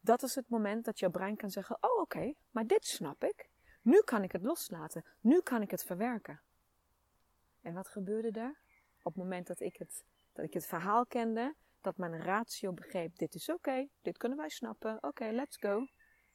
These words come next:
Het kind slaapt.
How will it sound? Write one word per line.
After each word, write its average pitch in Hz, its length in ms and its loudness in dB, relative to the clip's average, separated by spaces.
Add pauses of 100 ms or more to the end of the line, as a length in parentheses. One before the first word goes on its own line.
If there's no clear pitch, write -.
(500)
Het - 480 -2
kind 359 600 2 (400)
slaapt. 320 1500 -2